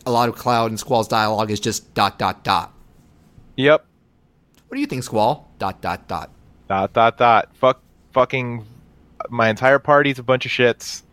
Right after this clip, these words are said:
Speaker 2: I hate you all. That's, that's the, that's basically eight. Like, he just grumpy.
Speaker 1: Oh, you didn't like anybody in it.
Speaker 2: Uh, I guess Laguna would have been a great main character.
Speaker 1: But he wasn't.
Speaker 2: No, he wasn't. He was the, it's funny 'cause doesn't the game play the whole thing where, like, oh, he kind of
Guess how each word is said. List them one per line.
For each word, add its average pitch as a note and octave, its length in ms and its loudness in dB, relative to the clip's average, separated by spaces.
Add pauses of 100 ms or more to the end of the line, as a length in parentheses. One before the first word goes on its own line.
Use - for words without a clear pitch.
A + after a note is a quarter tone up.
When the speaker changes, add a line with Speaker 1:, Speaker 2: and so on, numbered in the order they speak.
(480)
Speaker 2:
I - 20 -12
hate A2 240 0
you C3 120 4
all. A#2 440 6
That's, A#2+ 260 -2
that's C#3+ 280 0
the, F3 280 4
that's D#3 220 -2
basically D#3+ 560 0
eight. C#3 340 0
Like, F#2+ 240 -4
he A2 120 -6
just A#2 280 -8
grumpy. G#2 220 2
Speaker 1:
Oh, C3 60 2
you C3+ 60 2
didn't D#3 100 2
like B2 120 -4
anybody A#2 360 0
in F#2 100 -6
it. F#2+ 140 -12 (1120)
Speaker 2:
Uh, B2+ 720 4
I B2+ 100 2
guess D3 220 0
Laguna D#3 400 2
would D3 80 4
have C#3+ 100 0
been C#3+ 100 0
a C#3 60 0
great C3 220 2
main C#3 220 0
character. C3+ 520 2 (140)
Speaker 1:
But G#2+ 160 -4
he C3+ 80 4
wasn't. D3 340 0 (640)
Speaker 2:
No, A#2+ 180 2
he D#3 100 2
wasn't. D3+ 360 2
He C3 100 0
was C3 280 2
the, A#2+ 380 4 (520)
it's D3+ 160 0
funny A#3+ 240 4
'cause F#3+ 140 2
doesn't G3 200 2
the G#3 80 4
game F#3+ 240 4
play F3+ 200 2
the E3+ 80 4
whole E3 140 4
thing D#3+ 180 0
where, D#3+ 100 0
like, D3 180 0
oh, D3+ 160 6
he C#3 180 -2
kind C#3 340 0
of A2 120 0